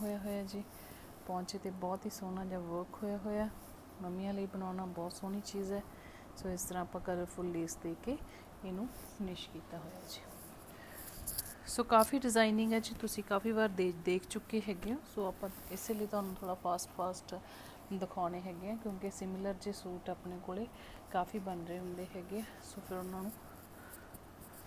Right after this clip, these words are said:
ਇਹ ਹੈਗਾ ਜੀ ਮੈਂਗੋ ਸ਼ੇਡ ਦੇ ਉੱਪਰ,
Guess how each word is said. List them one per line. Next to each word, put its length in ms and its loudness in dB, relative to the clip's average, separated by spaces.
ਇਹ 80 4
ਹੈਗਾ 220 0
ਜੀ 160 0
ਮੈਂਗੋ 380 2
ਸ਼ੇਡ 380 2
ਦੇ 100 4
ਉੱਪਰ, 260 0